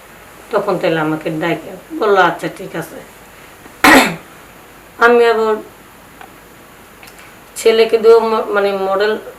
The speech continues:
মডেলিংভাবে রাখার চেষ্টা করি, আর নিজে তো সবসময় মডেলিংভাবে থাকার চেষ্টা করি। আর আমার স্বামী খুব রোমান্টিক, হ্যাঁ, চাইতো যে আমি যেন সবসময় মানে মডেল,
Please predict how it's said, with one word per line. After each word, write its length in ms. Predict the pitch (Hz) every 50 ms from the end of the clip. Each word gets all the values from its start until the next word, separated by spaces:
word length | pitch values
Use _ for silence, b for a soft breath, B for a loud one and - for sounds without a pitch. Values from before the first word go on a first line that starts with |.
| -
মডেলিংভাবে 600 | - 196 196 190 202 208 226 226 214 208 202 202 202
রাখার 260 | 208 214 202 - 208 202 -
চেষ্টা 300 | 226 226 - - 247 233
করি, 220 | 233 202 196 214 214 - - - - - -
আর 120 | - 196
নিজে 340 | 190 196 214 220 208 - 208
তো 140 | 202 - 220
সবসময় 560 | - - 185 - - 190 185 180 180 180 180 - - - - -
মডেলিংভাবে 680 | 185 190 185 185 185 196 196 196 196 180 170 170 - 170 -
থাকার 220 | - 285 - 190 185 -
চেষ্টা 300 | 190 170 - - 185 175
করি। 180 | 175 175 - - - - - - - B B B B B B B -
আর 140 | 202 190 185
আমার 260 | 185 185 190 190 185
স্বামী 320 | 185 - 226 208 214 214 214 -
খুব 180 | - 247 247 247 -
রোমান্টিক, 580 | 208 202 202 190 185 175 175 - 180 180 175 175 - - - - - - - - - - - - - - - - - - - -
হ্যাঁ, 140 | - 233 233 226 -
চাইতো 500 | - 262 240 226 226 226 - 240 214 196
যে 300 | 190 208 208 208 208 - - -
আমি 260 | - - 220 226 226
যেন 280 | 226 240 226 220 214 196
সবসময় 580 | - - 220 214 208 - - 226 220 202 196 202 - - - - - - - - - - - - - - - - - - - - - 427 240 -
মানে 380 | - 185 180 175 170 175 175 175
মডেল, 420 | 170 170 185 190 196 220 240 233